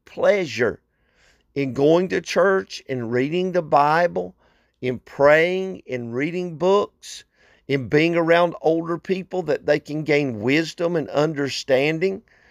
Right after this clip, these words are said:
That they, it, it's not something that they're made to do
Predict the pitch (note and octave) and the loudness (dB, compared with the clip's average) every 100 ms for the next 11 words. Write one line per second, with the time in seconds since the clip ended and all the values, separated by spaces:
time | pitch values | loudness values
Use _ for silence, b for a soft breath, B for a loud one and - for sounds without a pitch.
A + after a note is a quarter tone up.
0 | b b b b _ - D#3 E3+ E3 E3+ | b b b b _ 0 2 2 4 4
1 | F#3 E3+ - E3 - G3 - - F3+ E3+ | 4 -2 -2 -4 -2 -4 -4 -2 -2 -2
2 | F3 E3 D3 - C3 C3+ C3 C3 C#3 F3 | -6 -2 -2 0 0 0 0 -2 2 2
3 | A3 - D3+ A2+ B2+ C3+ D3 - | 0 -4 -6 -2 0 0 -2 -6